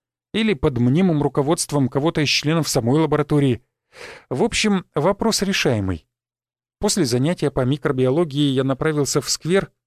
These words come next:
и наткнулся там на Константина. Встреча с Софией в этом сквере, надо признать, куда приятнее, чем с ним.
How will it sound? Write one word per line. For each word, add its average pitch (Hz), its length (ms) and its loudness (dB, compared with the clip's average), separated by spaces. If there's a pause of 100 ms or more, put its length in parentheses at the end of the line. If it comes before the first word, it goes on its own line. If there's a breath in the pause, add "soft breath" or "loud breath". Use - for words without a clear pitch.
(180)
и 151 80 0
наткнулся 175 600 0
там 156 180 0
на 156 80 -2
Константина. 143 760 -2 (640)
Встреча - 440 0
с - 60 0
Софией 165 400 0
в 131 60 0
этом 139 200 0
сквере, 165 340 0
надо 139 220 0
признать, 151 360 -2
куда 160 160 -2
приятнее, 135 520 0
чем 123 180 0
с - 140 -6
ним. 107 180 0